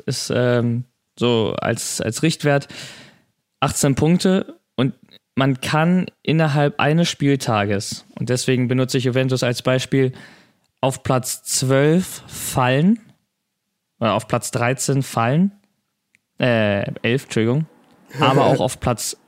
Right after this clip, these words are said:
Speaker 1: fünf steigen.
Speaker 2: Ja.
Speaker 1: So.
Speaker 2: Also
Speaker 1: An einem Spieltag kannst du wirklich vom unteren Tabellenmittelfeld ins obere Drittel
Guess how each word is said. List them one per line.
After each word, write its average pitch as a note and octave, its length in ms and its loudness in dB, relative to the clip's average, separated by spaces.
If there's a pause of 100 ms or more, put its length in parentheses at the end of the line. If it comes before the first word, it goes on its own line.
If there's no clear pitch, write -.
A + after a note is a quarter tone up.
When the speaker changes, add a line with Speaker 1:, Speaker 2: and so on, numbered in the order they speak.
(120)
Speaker 1:
fünf A2+ 440 -2 (120)
steigen. B2 480 -2 (720)
Speaker 2:
Ja. A#2 320 0 (180)
Speaker 1:
So. F#2+ 240 -2 (460)
Speaker 2:
Also C#3+ 240 2
Speaker 1:
An - 60 2
einem D#3+ 200 2
Spieltag D#3+ 460 0
kannst D3 280 -2
du D3+ 120 2
wirklich D#3 320 0
vom C#3 280 2
unteren F3 600 2
Tabellenmittelfeld D3+ 1040 2
ins C3+ 340 0 (220)
obere D3+ 380 2
Drittel C3+ 560 0